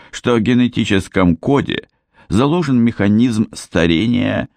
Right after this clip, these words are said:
для противодействия перенаселенности. И действительно, если снова и снова оказывается, что ужасные окружающие условия вызывают массовую смертность на протяжении сотен тысяч поколений семей,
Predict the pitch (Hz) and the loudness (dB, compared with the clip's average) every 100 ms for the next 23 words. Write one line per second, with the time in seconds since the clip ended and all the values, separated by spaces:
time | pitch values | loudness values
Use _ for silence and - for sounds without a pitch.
0 | - 98 107 - 101 101 92 90 90 95 | -4 0 0 0 0 2 2 2 2 0
1 | - - 92 90 - 82 85 85 82 85 | -2 0 0 0 2 2 4 2 0 -2
2 | 65 50 50 50 - 50 50 _ _ _ | -2 -2 -4 -6 -8 -10 -10 _ _ _
3 | _ _ _ _ 156 175 220 - 85 78 | _ _ _ _ -2 0 -2 2 2 2
4 | 76 73 82 95 _ _ _ - - 101 | 2 2 2 -4 _ _ _ -14 -2 0
5 | 120 120 123 - 127 117 113 104 95 101 | 2 0 0 2 2 2 0 0 0 2
6 | 95 85 76 - 65 65 64 50 50 - | 2 0 -2 0 0 0 -4 -4 -6 -8
7 | - - 80 85 80 87 80 - 73 73 | -8 -4 0 2 2 0 0 -2 -2 0
8 | 73 80 78 71 60 - 50 67 - - | 0 0 0 0 -2 -4 -4 -4 -4 0
9 | 80 76 76 71 - _ _ - 95 98 | 2 2 0 -2 -8 _ _ 0 2 2
10 | 104 101 90 82 82 80 73 - 65 64 | 0 0 -2 0 2 2 -2 -6 -2 -2
11 | 58 - 58 52 - 98 - 98 104 98 | -2 -4 -2 -2 -2 -2 0 -2 -2 -2
12 | 101 95 104 101 101 - 101 92 95 87 | 0 2 2 2 2 0 0 2 0 0
13 | 85 85 - 82 85 85 82 90 85 80 | -2 -4 -4 -2 2 2 4 2 0 2
14 | 87 85 85 | 2 2 0